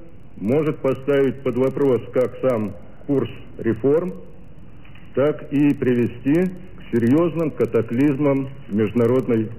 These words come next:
жизни. Для вас, разумеется, не является секретом, что резкое падение производства в стране,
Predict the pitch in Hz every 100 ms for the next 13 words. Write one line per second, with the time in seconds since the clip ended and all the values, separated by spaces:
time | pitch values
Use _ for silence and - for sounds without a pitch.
0 | - 101 107 85 - - - - - -
1 | - - - - - - - - - -
2 | - - 95 147 208 - 185 147 151 156
3 | 165 143 - 143 139 135 147 165 139 -
4 | 110 123 123 113 107 - 143 - - -
5 | - 113 - - 139 139 202 196 151 143
6 | 143 143 139 135 113 107 123 131 117 117
7 | 113 110 - 110 - 117 120 120 113